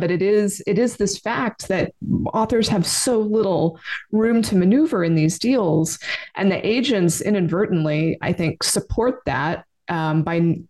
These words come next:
they're just trying to get the biggest advance possible, raise the advance, biggest advance, 'cause everyone knows most of them don't earn out. And no one seems to put pressure or care about the other deal points, like the royalties and the other things that,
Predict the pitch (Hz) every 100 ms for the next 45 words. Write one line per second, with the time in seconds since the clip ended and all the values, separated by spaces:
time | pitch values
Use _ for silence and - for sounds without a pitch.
0 | - 175 - 180 196 254 - 262 233 240
1 | 214 185 170 180 - 156 160 151 - 151
2 | 143 - 120 151 302 285 269 208 156 143
3 | 165 - 226 254 - 185 170 160 - 170
4 | 175 180 190 175 170 160 156 - 165 160
5 | 156 156 147 151 151 156 151 160 165 -
6 | - - - - 175 180 208 240 233 -
7 | 214 202 196 - - 196 - 214 - 208
8 | 202 214 185 - - - 240 233 196 185
9 | - 165 165 - - 170 175 165 156 165
10 | 165 160 151 117 98 - - - 165 165
11 | 151 156 160 156 165 165 156 156 156 -
12 | 156 151 170 156 156 - - -